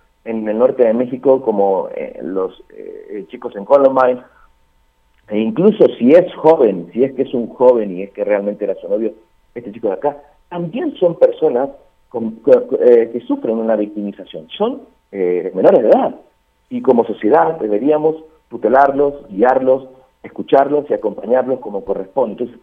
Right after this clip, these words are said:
ahí creo yo que está la gran clave y la gran, el gran poder,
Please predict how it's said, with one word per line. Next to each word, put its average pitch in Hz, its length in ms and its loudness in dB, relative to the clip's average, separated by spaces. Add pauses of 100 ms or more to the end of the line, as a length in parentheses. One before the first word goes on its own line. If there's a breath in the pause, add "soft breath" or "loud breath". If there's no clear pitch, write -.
ahí 160 400 -2 (380)
creo 139 220 -2
yo 131 160 -2
que 120 80 -14
está 127 340 -4
la 107 120 -6
gran 131 300 -2
clave 127 360 0
y - 20 -4
la 104 120 -2
gran, 120 340 -2 (240 soft breath)
el 107 120 -14
gran 139 300 0
poder, 131 640 4